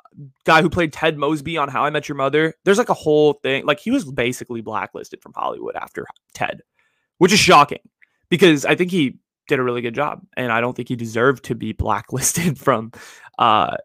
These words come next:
from Hollywood like that. Maybe he went into directing. I don't actually know the story of all these people. You know what? I would love to have one of these, like, one and dones, quote unquote, on my podcast,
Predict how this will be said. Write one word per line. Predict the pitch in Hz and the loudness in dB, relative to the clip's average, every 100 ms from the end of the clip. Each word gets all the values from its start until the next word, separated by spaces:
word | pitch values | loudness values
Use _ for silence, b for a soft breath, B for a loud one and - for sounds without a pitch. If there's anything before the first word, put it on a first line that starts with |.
| _ _ | _ _
from | - 131 | -6 2
Hollywood | 120 120 117 | 2 4 0
like | 113 113 - | -2 -4 -4
that. | 117 | 0
Maybe | 156 240 | 6 8
he | 302 | 8
went | 294 | 6
into | 277 233 | 4 2
directing. | 156 147 139 139 127 - | 6 6 6 2 0 4
I | 247 | 6
don't | 330 208 | 6 4
actually | 220 226 196 | 2 0 -2
know | 185 | -4
the | 156 | -6
story | - 135 | -4 -4
of | 127 | -2
all | 123 | -4
these | 120 | -6
people. | - 123 113 113 _ | -10 -12 -12 -14 _
You | 180 285 | 2 4
know | 320 | 6
what? | 202 240 - | 6 6 4
I | |
would | 240 | 4
love | 185 196 | 4 2
to | 202 | 2
have | 160 170 165 | 2 4 2
one | 156 | -2
of | 156 | -4
these, | 151 139 | -4 -4
like, | 117 117 | -6 -8
one | 113 113 139 | -8 -4 -2
and | 151 127 | -2 -4
dones, | 107 117 143 156 - _ | -2 0 -2 -6 -14 _
quote | 175 156 | 2 4
unquote, | 151 143 160 165 B B B - | 2 4 6 6 B B B 4
on | 170 190 | 6 6
my | 160 | 4
podcast, | - 151 160 147 127 113 123 - | 4 4 4 2 -2 -2 -2 -6